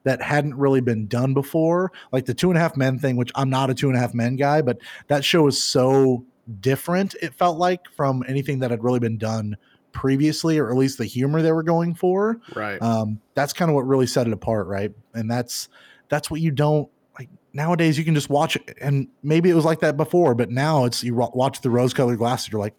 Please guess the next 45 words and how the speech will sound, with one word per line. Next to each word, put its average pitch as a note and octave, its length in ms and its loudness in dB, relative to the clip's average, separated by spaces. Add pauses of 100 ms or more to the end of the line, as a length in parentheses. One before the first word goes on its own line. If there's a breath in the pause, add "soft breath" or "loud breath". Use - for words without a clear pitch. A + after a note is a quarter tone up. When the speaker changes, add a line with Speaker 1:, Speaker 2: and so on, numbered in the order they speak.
Speaker 1:
"Yeah, F#3 120 0
this E3+ 180 -2
is B2 60 -8
just B2 180 -2
a G2 60 -6
rip-off G#2+ 320 -2
of F2+ 80 -10
this." F#2 360 -8 (260)
Speaker 2:
Yeah, F#3+ 340 0
network D4+ 440 -2
T A3+ 140 -8
V G#3 140 -6
still, F3+ 260 -4
I F3 80 0
think, E3 200 -6
has C#3+ 200 -2
an A#2 80 -4
edge C3 180 -2
on, G#2+ 200 -2
like, G2+ 200 -8
comedies, G2+ 600 -10
you G#2+ 60 -12
know, G#2 100 -12
How A#2 180 -6
I A#2 100 -2
Met A2+ 180 -8
Your G#2 100 -12
Mother, G#2+ 340 -6
Two B2 160 -12
and A2 80 -10
a G#2 40 -10
Half G#2+ 220 -10
Men, G#2 480 -10 (500 soft breath)
uh, F#2+ 420 -8 (160)
things A2 240 -8
like G#2 140 -10
that, G#2 140 -4
back G#2+ 160 -4
in A2 80 -12
the G#2+ 60 -4
day, G#2+ 120 -2
The G2+ 120 -6
Office. G2+ 500 -6 (280 loud breath)
But, - 120 -8
like, D#3+ 220 -4